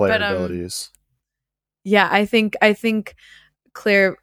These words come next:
Speaker 1: I think definitely I'm clairvoyant then. And also, um, as I said before, I'm not that into astrology, but my moon sign, apparently it's a Pisces moon. So that's very, like, very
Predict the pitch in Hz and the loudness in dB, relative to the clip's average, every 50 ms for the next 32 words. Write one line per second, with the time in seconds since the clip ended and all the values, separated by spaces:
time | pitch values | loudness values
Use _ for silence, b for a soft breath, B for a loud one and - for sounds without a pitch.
0 | _ - 202 208 190 202 226 208 190 - - 196 185 180 - - 190 185 185 180 | _ 2 2 2 2 2 -2 -2 -4 -2 0 0 0 0 0 -4 -2 0 0 0
1 | 180 180 175 - - 190 180 180 180 175 170 170 180 175 180 175 170 170 170 175 | -2 -4 -6 -4 0 2 4 4 4 4 2 0 -2 -2 -2 -2 -2 -4 -4 -6
2 | 170 - 196 196 196 196 196 190 - - 185 180 180 175 170 - - 180 180 175 | -4 0 2 2 2 2 -2 -4 -4 -4 -4 -4 -4 -6 -8 -8 -4 -2 -2 -2
3 | 170 - - 190 180 175 170 170 165 170 - _ _ _ _ _ - 185 180 170 | -2 -2 -2 0 0 0 0 0 -2 -4 -6 _ _ _ _ _ 0 0 0 0
4 | 170 170 170 165 170 196 - _ _ - - 180 175 180 175 170 - 196 170 180 | 0 -4 -6 -12 -14 -16 -18 _ _ -2 0 2 2 2 2 2 0 -2 -4 -4
5 | 160 - 190 180 180 175 160 - - _ 190 196 208 226 233 226 - 247 226 - | -2 0 0 0 0 -2 -6 -6 -6 _ 0 0 2 0 0 -4 -6 -8 -10 -8
6 | - 220 214 214 208 196 - 202 196 196 B B B B B B _ - 208 190 | -6 -4 -2 -2 -2 -2 -2 -4 -4 -4 B B B B B B _ 0 2 2
7 | 196 202 202 196 190 190 190 190 190 190 185 - - 196 196 202 202 202 196 - | 4 2 0 2 2 0 0 -2 -2 -4 -4 0 2 2 2 2 2 0 0 0
8 | 214 214 208 196 196 208 214 208 208 202 - 196 185 - 190 185 - - 196 185 | 2 2 2 0 0 0 0 0 0 -2 -2 -4 -4 -2 -4 -4 -2 0 0 0
9 | 190 - - 190 190 175 190 190 190 190 190 196 208 220 220 - - 185 180 175 | 0 0 -2 -4 -4 -4 -4 -4 -4 -4 -6 -6 -6 -6 -6 -2 0 2 2 2
10 | 170 175 - - 175 165 180 185 180 175 175 170 170 170 170 165 165 147 147 - | 2 0 -4 -10 -10 -4 0 2 4 4 4 2 0 -2 -2 -2 -4 -4 -6 -8
11 | _ 190 190 175 190 185 180 180 175 165 165 165 160 | _ -16 -4 0 4 4 4 4 4 0 -2 -4 -6